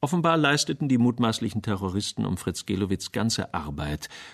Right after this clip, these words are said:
ohne je einen Schuss abgegeben zu haben. Nach einer Umfrage des Emnet-Instituts im September zweitausendsieben ist für eine deutliche Mehrheit der Bevölkerung die Terrorgefahr in Deutschland so groß wie nie zuvor.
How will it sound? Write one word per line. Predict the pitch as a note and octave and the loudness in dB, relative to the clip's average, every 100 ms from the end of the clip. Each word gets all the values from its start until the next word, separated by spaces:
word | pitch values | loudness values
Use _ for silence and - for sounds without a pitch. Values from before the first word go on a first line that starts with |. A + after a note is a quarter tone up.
| - _ | -20 _
ohne | D#3 F#3 F#3 | 0 4 4
je | D#3+ G#2 A#2 B2+ | 4 4 4 4
einen | - G#2+ G#2 | 2 2 2
Schuss | G2 - D#2+ - - | 0 -4 -6 -6 -8
abgegeben | - - F#2 F2+ E2 D#2 | -12 -8 -6 -4 -4 -4
zu | - D2 | -4 -4
haben. | E2 E2+ - - - _ _ _ _ _ | -2 -2 -4 -12 -20 _ _ _ _ _
Nach | G#2+ | -2
einer | B2+ B2+ | 2 4
Umfrage | E3+ A3 E3+ D3+ | 4 4 4 4
des | A#2 G2 | 4 2
Emnet-Instituts | - F3 G3 G2+ - F#2+ - G2 C#3 F3 - - | 2 4 6 4 2 -2 -2 -4 -2 -2 -2 -6
im | - A2 | 0 2
September | F#2+ - - D#3 C3+ | 2 0 0 2 2
zweitausendsieben | - A2 G#2+ G#2 F#2+ F#2+ - G2 D3 - - _ _ _ | 0 0 0 0 0 -2 -2 0 0 -4 -10 _ _ _
ist | - | -2
für | - D3 | 2 4
eine | D#3 | 4
deutliche | D3+ - D#4 G#3 F#3+ | 4 4 4 2 2
Mehrheit | D#3 C#3 D3 D3+ | 4 4 4 2
der | C#3+ | 0
Bevölkerung | B2 A#2+ A#2+ A#2+ B2+ A2 A2+ | -2 0 0 0 0 2 2
die | G2 | 0
Terrorgefahr | - - C3+ C3+ A#2 A2+ - G#2+ | -6 -2 0 2 0 -2 -2 0
in | F#2 | 0
Deutschland | F#2 G#2 - G#2 G2 | 0 0 0 -2 0
so | - | -2
groß | - E2+ G#2+ A2 | -4 0 0 0
wie | G2+ | 0
nie | F#2 G2+ A#2 | 2 2 0
zuvor. | - G2 - - - | -2 -6 -6 -12 -14